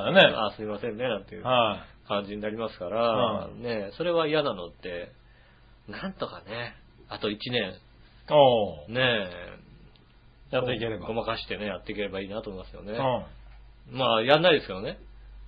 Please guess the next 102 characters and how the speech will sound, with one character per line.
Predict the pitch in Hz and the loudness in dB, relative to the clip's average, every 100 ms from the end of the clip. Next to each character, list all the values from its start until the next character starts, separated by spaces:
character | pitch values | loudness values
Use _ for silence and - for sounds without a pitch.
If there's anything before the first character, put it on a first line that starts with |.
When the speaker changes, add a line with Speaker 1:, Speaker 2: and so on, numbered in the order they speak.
| - - - - - - | -20 -20 -20 -20 -14 2
Speaker 1:
何 | 151 143 | 4 6
を？ | 143 | 8
Speaker 2:
意 | |
図 | 247 | 8
的 | 262 269 | 6 6
に | 302 | 8
は | 233 | 10
や | 151 | 10
ら | 151 | 8
な | 180 | 8
い | 120 | 6
で | |
す | 110 | 2
よ。 | 147 | 6
Speaker 1:
い | |
や、 | 180 170 | 10 12
ま | 208 | 12
あ、 | 190 | 12
Speaker 2:
意 | |
図 | |
的 | |
に | 214 | 12
Speaker 1:
そ | |
れ | 285 | 12
は | 269 214 | 12 12
そ | 170 | 10
う | |
で | 127 | 6
す | |
よ | 117 | 2
ね。 | 131 127 | 4 4
Speaker 2:
ね | 185 | 6
え。 | 180 127 | 6 6
Speaker 1:
は | 139 120 104 | 6 6 4
い | |
は | 98 90 | -2 -4
い。 | - | 0
Speaker 2:
た | |
だ、 | 175 | 2
う | 147 | 2
っ | 143 | 4
か | - | 6
り | 190 | 6
間 | 135 123 | 6 0
違 | 131 180 233 196 | 0 4 6 6
う | 147 | 2
と | 107 | -2
か | 101 - | -4 0
さ、 | 110 | 0
Speaker 1:
は | 101 - 147 143 120 | 0 2 6 6 6
い | |
は | 120 | 0
い。 | 151 | 2
Speaker 2:
見 | |
逃 | 190 202 220 | 4 6 6
す | - | 4
と | 196 | 0
か | |
は | 104 92 | 0 -2
さ。 | - - - | -6 -12 -4
Speaker 1:
ま | 180 240 190 | 8 12 12
あ、 | |
乗 | 151 185 | 10 8
り | |
慣 | 208 214 | 8 8
れ | |
て | 208 | 6
な | 226 220 | 6 6
い | |
で | 147 | 6
す | |
か | 123 | 4
ら | 113 170 214 | 6 8 8
ね。 | 214 | 6
Speaker 2:
う | 117 | 0
ん。 | 120 | 4
Speaker 1:
原 | 135 131 | 4 2
付 | - 139 | -4 -4
っ | |
て | 135 | 2
も | 131 123 | 4 4
の | 101 | 2
に | |
ね。 | 123 160 170 - - - | 2 2 0 -10 -20 -14
Speaker 2:
ね。 | 117 | 0
Speaker 1:
原 | 135 285 277 269 | 6 8 8 4
付 | - | 2
も | 339 311 | 4 8
な | 330 | 8
ん | 311 | 10
か | 147 | 12
割 | 156 254 | 12 10
と | 269 277 | 8 8
ル | 277 320 | 8 8
ー | |
ル | 185 | 12
あ | 202 | 12
る | 269 | 10
ん | 165 | 6
だ | 120 | 4
よ | 113 | 6
ね。 | 196 254 | 6 6